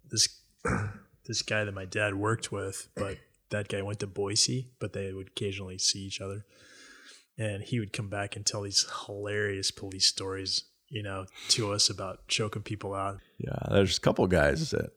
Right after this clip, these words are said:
Speaker 2: I work with that are working this agency now that, man, they're, they get that in quick and tight and they're done.
Speaker 1: Yeah. And if you do it right,
Speaker 2: Yeah.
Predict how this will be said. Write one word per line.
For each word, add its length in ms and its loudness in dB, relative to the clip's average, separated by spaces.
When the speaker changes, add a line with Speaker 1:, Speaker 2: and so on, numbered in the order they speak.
Speaker 2:
I 100 6
work 300 4
with 260 4
that 240 0
are 180 6
working 300 4
this 240 2
agency 400 2
now 280 2
that, 180 0
man, 200 2
they're, 180 4
they 180 6
get 260 2
that 240 8
in 260 4
quick 340 4
and 180 -2
tight 320 4
and 80 -2
they're 260 0
done. 380 0
Speaker 1:
Yeah. 220 2
And 220 2
if 160 0
you 80 2
do 240 2
it 40 4
right, 460 4
Speaker 2:
Yeah. 180 4